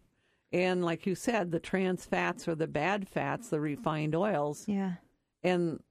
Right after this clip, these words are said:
Speaker 1: and then a little bit of insulin, and then we've got a hard crust, and the, again, the insulin can't carry the sugar into the cells, so then a type two diabetic typically is lower in energy.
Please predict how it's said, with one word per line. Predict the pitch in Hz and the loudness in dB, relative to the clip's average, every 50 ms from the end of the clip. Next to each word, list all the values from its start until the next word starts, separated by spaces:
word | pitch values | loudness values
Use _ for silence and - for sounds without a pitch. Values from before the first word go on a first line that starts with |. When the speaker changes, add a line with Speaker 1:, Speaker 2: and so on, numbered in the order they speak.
| _ _ _ _ _ _ _ _ _ _ _ _ - | _ _ _ _ _ _ _ _ _ _ _ _ -2
Speaker 1:
and | 170 180 175 | 0 2 2
then | 175 170 170 165 165 151 - - _ _ _ _ | 2 2 0 0 -2 -4 -8 -10 _ _ _ _
a | - - | -4 -2
little | 160 - - 139 147 175 185 180 | -2 -2 -4 -2 0 2 2 2
bit | 165 170 160 151 | 2 0 0 0
of | 147 | 0
insulin, | 156 214 254 247 - - 147 139 139 - - | 0 0 -2 -2 -2 -2 -2 -2 -2 -2 -2
and | - 160 160 | -2 -2 0
then | 160 175 190 | 0 0 0
we've | 185 175 156 - | 0 0 -2 -2
got | 151 - | -2 -2
a | 156 | -2
hard | 156 - 160 170 170 196 | -2 -2 -2 -2 -2 -4
crust, | - - 226 113 107 - - - - - | -2 0 0 0 0 -4 -8 -12 -8 -4
and | 156 160 160 160 | -2 -2 0 0
the, | 156 147 151 - _ _ _ _ _ _ _ _ _ _ _ _ - | -2 -2 -4 -6 _ _ _ _ _ _ _ _ _ _ _ _ -4
again, | 170 175 185 196 190 | -2 0 0 2 2
the | 190 185 - | 0 0 0
insulin | 170 202 214 - - 185 175 170 156 156 | 0 -2 -2 -2 -2 0 0 0 -2 -2
can't | - 202 196 190 180 - | -2 -2 0 0 -2 -4
carry | - - - 208 196 185 185 180 | -6 -6 -4 -2 0 0 0 0
the | 156 156 151 | 0 -2 -4
sugar | - - 202 175 165 170 160 | -2 -2 -2 0 0 0 0
into | 160 160 165 151 156 | 0 0 0 0 0
the | 131 143 | -2 -2
cells, | 139 - - 208 202 196 180 165 156 - | -2 0 0 0 2 2 2 0 -2 -4
so | - - 170 151 147 151 | -4 -2 0 0 2 0
then | 143 - 151 151 151 151 147 - - - _ _ _ _ - | 0 0 0 0 -2 -2 -6 -8 -12 -20 _ _ _ _ -6
a | - 156 | -6 -4
type | - - 208 190 - - | -2 -2 -2 -2 -2 -4
two | - - 214 196 185 | -4 -2 0 0 2
diabetic | 160 165 147 151 147 - 175 180 175 180 - - _ - | 0 0 0 0 -2 -2 0 0 0 0 -2 -4 _ -4
typically | - 226 208 - 208 196 - - 165 151 143 | -4 -2 0 0 -2 -2 -2 -2 -2 0 0
is | - - 151 156 139 143 | 0 0 -2 -2 -2 -2
lower | 151 147 139 147 160 165 165 165 156 | 0 0 2 2 2 2 2 2 0
in | 151 147 165 160 143 | 0 -2 -2 -2 -4
energy. | - - 160 190 220 226 214 180 151 - - 127 95 131 156 160 | -2 -2 0 0 0 0 0 -2 -4 -4 -4 -4 -2 -2 -4 -6